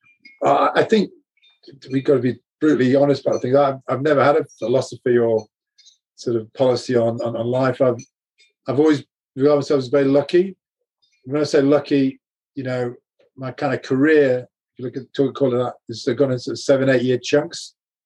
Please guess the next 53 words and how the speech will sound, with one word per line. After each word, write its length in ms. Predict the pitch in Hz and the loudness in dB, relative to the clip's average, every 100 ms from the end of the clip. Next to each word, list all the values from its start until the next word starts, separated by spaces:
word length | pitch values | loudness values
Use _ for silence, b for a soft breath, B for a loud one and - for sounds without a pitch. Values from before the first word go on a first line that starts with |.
| _ _ - | _ _ -12
and 380 | 127 120 120 113 - _ | -6 -4 -4 -8 -14 _
things 180 | 143 123 | -2 0
have 100 | 117 | 0
just 240 | 127 - | 0 0
sort 140 | 139 123 | -4 -6
of 120 | 117 _ _ _ _ _ _ _ - | -8 _ _ _ _ _ _ _ -2
happened. 500 | 151 - 139 123 123 | 0 0 0 0 0
And 100 | 131 | 0
I, 200 | 127 123 | 0 -2
I 20 | |
think 320 | 156 135 127 - _ _ _ _ _ _ _ _ | 0 -2 -4 -20 _ _ _ _ _ _ _ _
the, 120 | 120 - - | -16 -8 -6
the 100 | 131 | -2
kind 200 | 143 117 | 0 0
of 60 | |
secret 460 | - 160 151 139 120 | 0 0 0 0 -2
is 80 | 117 | -2
just 180 | 123 | 0
making 280 | 135 127 127 | 0 0 0
those 220 | 123 117 | 2 2
right 280 | 113 127 120 | 2 0 0
decisions 500 | 113 - 135 123 110 | -4 -2 0 -2 -4
when 140 | 123 131 | -2 -2
opportunities 600 | 127 117 120 117 110 - | -2 -4 -4 -2 -4 -2
come. 340 | 135 123 120 - _ _ _ _ _ - | 0 0 -2 -10 _ _ _ _ _ -8
You 160 | 117 117 | -4 -4
know, 40 | |
the, 140 | 117 | -4
the 100 | 127 | -8
grass 400 | 117 131 123 120 | 0 2 2 0
is 60 | 120 | -4
not 140 | 123 | -4
always 320 | 127 123 117 107 | 2 2 2 0
greener, 460 | 120 123 123 123 - _ _ _ _ _ | 2 2 0 -6 -10 _ _ _ _ _
but 80 | 120 | -8
I, 360 | 127 127 123 127 | -2 0 0 -2
I've 80 | 127 | 0
had 120 | 123 | -2
opportunities 800 | 120 120 131 120 123 113 110 - | -2 -4 -2 -2 -2 -4 -6 -4
put 120 | 135 | -2
in 100 | 123 | 0
front 240 | 120 131 127 | -2 -2 -2
of 60 | |
me, 120 | 127 127 | -2 -2
including, 500 | - 175 165 131 139 | 2 2 2 0 -4
you 80 | 135 | -2
know, 160 | 123 | -2
becoming 260 | 120 143 131 | -2 -4 -4
the 80 | 123 | 0
first 260 | 139 123 | 0 0
head 140 | 185 - | -2 0
coach 260 | 127 120 | -2 -2
of 120 | 120 | -8